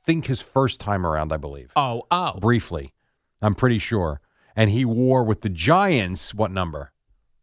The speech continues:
Speaker 2: Eighteen.
Speaker 1: Seventeen.
Speaker 2: Damn.
Speaker 1: How about on the Saint Paul Saints?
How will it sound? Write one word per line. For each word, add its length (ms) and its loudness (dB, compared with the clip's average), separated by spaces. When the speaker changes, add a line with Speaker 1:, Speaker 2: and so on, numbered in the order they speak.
Speaker 2:
Eighteen. 540 -6
Speaker 1:
Seventeen. 520 -6
Speaker 2:
Damn. 220 -18
Speaker 1:
How 80 -4
about 180 4
on 80 0
the 60 -2
Saint 240 0
Paul 160 -2
Saints? 520 -4